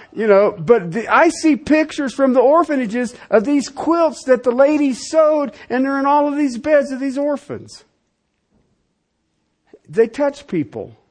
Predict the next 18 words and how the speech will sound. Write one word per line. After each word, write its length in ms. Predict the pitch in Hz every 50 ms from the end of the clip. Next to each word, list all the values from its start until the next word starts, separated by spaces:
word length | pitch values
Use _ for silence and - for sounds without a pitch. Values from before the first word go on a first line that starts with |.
| _ _ _ _ _ _ _ _ _ -
They 80 | 143
touch 360 | 143 - - 196 202 185 - -
people. 420 | - - 131 120 123 - 110 104 _ _ - - - -
And 160 | 147 160 165
it 100 | 139 127
sets 580 | - - - - 226 240 247 247 - - - - _ _ _ _ _
an 140 | - 160 170
example. 760 | 170 160 139 127 120 147 170 175 185 185 175 - 117 92 82 - _ _ _ _ _ _ _ _ _ _ _
It 100 | - 131
sets 440 | - - - 175 175 175 170 170 -
an 80 | 156 151
example. 640 | 139 117 113 110 131 135 131 127 120 127 - 80 104 - _ _ _ _ _ _ _ _ _ _ _ _ _ _ _
All 80 | - 131
right? 280 | 156 196 240 262 220 - - - - _ _ _ _ _ _ _ _ _ _ _ _ _ - - _ _ -
But 560 | 127 117 98 165 170 196 208 - - - _ _ _ _ _ _ _ _ _ _ _ _ _ _ _ _ _ _ _ _ _ _ _ _ _ _ _ _ _ _ _ _ _ _ _ _ _ _ _ _ _ _ _ _ _ _ _ _ _ _ -
the 120 | 123 160
ninth 420 | 165 180 196 220 240 240 - _ -
point 480 | - - 202 196 208 240 - - -